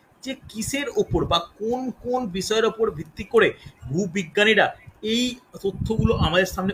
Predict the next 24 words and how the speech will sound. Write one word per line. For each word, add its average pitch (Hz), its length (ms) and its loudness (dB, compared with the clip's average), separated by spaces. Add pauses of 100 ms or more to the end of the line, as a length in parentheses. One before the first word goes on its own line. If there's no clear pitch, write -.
উপস্থাপনা 160 500 -10
করতে 135 300 -8
পেরেছেন। 117 360 -4 (400)
কিসের? 185 300 0 (440)
ভালো 120 220 0
করে 120 220 -4
নোট 113 220 -10
ডাউন 147 200 -2
করবে। 160 280 -6
সব 240 240 0 (200)
থেকে 277 240 0
যেটা 240 280 4 (100)
উল্লেখযোগ্য, 185 760 0 (280)
সেটা - 240 -4
কি 175 240 -8
বলতো? 185 400 0 (380)
আগ্নেয়গিরির 180 840 2 (100)
অগ্নুৎপাত। 120 600 -4 (580)
হ্যাঁ 127 120 -2
কি - 160 -2
না? 208 260 0 (240)
এটা 190 180 0
কেন? 180 420 2 (380)
কারণ 233 160 0